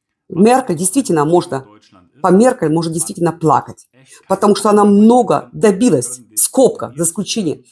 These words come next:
кризиса беженцев. Сегодняшние политики не знают, что делать от скуки. Больше ничего не работает. Не зависит от того, за что вы хотели взяться. Это стоило дорого. Как будто экономический кризис недостаточно. Провокации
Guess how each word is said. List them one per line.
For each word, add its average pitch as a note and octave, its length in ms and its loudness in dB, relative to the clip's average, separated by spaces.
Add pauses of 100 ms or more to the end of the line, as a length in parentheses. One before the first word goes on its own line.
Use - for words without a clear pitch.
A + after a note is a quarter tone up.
(120)
кризиса F#3 540 0 (100)
беженцев. E3 460 2 (720)
Сегодняшние A3 560 2
политики G3 540 -4 (1000)
не A3 100 4
знают, A#3 220 0
что A3 80 -2
делать F#3+ 300 2
от - 120 -4
скуки. - 420 -6 (300)
Больше A#3+ 340 2
ничего G#3 300 -2
не D#3 120 2
работает. C3+ 480 -6 (320)
Не G#3+ 120 4
зависит A3 400 2
от - 80 -6
того, G3 240 2
за - 220 -2
что G3 240 0
вы E3 100 -4
хотели F3+ 300 0
взяться. C#3+ 500 -2
Это D#3+ 200 -4
стоило F#3 440 2
дорого. D3+ 460 0 (340)
Как A#3 140 2
будто B3 200 2
экономический A#3+ 580 2
кризис - 540 -4 (300)
недостаточно. A3 840 -2 (400)
Провокации G#3 680 0